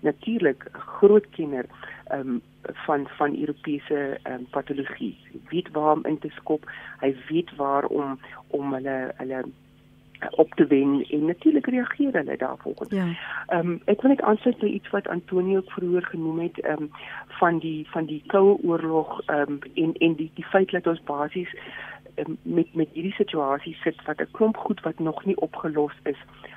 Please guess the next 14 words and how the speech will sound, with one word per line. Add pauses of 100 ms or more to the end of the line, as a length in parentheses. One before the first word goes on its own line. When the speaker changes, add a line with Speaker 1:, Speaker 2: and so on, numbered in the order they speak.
(100)
Speaker 1:
na
die
Koue
Oorlog
nie.
En,
en (280)
mens
kan
miskien
sê
ons
is
al